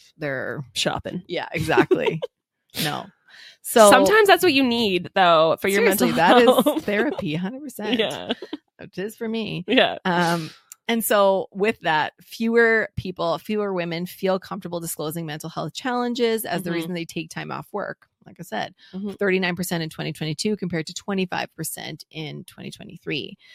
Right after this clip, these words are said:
Speaker 1: The pressure to be always on is also worse, with thirty-seven percent of women saying they're able to switch off from, switch off compared to forty-five percent in twenty twenty-two. So the
Speaker 2: Mm-hmm.
Speaker 1: burnout stat, I'm just wondering if we're getting better at burnout.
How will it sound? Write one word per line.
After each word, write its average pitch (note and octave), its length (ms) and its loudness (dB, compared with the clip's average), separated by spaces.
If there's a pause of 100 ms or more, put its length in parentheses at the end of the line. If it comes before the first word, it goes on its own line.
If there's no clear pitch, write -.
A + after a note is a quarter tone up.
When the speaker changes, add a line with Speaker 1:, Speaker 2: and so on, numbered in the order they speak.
(320)
Speaker 1:
The G3 100 -4
pressure A3+ 300 4
to G#3 80 2
be G3+ 200 -2
always E3 480 2 (140)
on F#3 480 2
is E3+ 180 -6
also G3 440 0
worse, D3+ 500 -6
with F#3+ 180 0 (160)
thirty-seven G3 520 -2
percent F3 260 -4
of D#3 60 -6
women D3+ 220 -4
saying D#3 200 -4
they're D3+ 140 -4
able D3 220 -2
to D3+ 40 -4
switch - 460 -6
off D3+ 320 0
from, D#3+ 220 -8 (280)
switch - 320 -6
off C#3+ 300 -2
compared D3+ 460 -6
to D#3 180 -8
forty-five D#3 500 -10
percent C#3 400 -14
in - 140 -12
twenty - 240 -14
twenty-two. - 380 -12 (440)
So F#3 100 -8
the B3+ 80 2
Speaker 2:
Mm-hmm. F3 80 -6
Speaker 1:
burnout C#4+ 220 0
stat, A4 200 -2
I'm F4+ 100 -2
just F4 160 -8
wondering A3 180 -4
if - 80 -20
we're A3+ 80 -4
getting G#3 220 -2
better C3+ 280 -6
at - 80 -14
burnout. G#2+ 360 -14